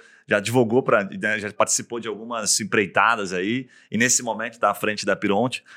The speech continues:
Só pra vocês terem uma noção, assim, de um case aqui, o cara já sentou com a galera do Magazine Luiza aqui pra negociação da Smart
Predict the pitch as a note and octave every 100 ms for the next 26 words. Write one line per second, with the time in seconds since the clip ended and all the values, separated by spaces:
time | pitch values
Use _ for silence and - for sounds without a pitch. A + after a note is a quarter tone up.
0 | - - - D#3+ D3+ C#3+ C3 A#2+ - B2+
1 | G#2 - A2+ G2 G#2 F#2+ A#2+ B2 G2 F#2
2 | D3 D3 E3 D#3 D3+ D3 B2 D3 C#3+ B2
3 | B2+ B2 B2 A#2+ A2 A#2+ A#2 G#2+ A2 F#2
4 | E2+ G2+ - G#2 G2+ G2 G2+ - G2 G2+
5 | F#2+ F#2 G2 G2+